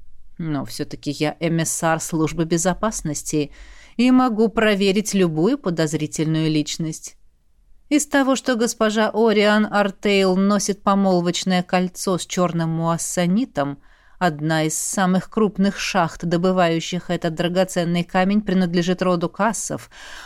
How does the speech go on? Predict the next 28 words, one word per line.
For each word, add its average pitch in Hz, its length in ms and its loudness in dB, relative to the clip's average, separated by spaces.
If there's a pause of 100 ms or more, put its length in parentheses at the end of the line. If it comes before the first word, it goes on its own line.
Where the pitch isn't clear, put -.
(100)
а 202 140 2
также 208 460 2
Цваргиня 220 680 2
не 254 200 4
возражала 240 720 2
против 180 360 -2
слова 190 560 2
«отчим» 185 540 0
касательно 247 680 0
её 226 300 4
детей, 220 600 0 (400)
я 185 360 4
делаю 202 420 2
вывод, 220 280 2
что - 200 -2
вы 247 120 -2
хотите 285 420 -2
попросить 262 500 -2
в - 80 -18
канцелярии 240 640 2
для 226 180 2
неё 208 320 4
бессрочную 202 840 0
визу 196 340 0
на 262 180 2
вылет 156 340 0
с - 60 -10
планеты». 214 680 2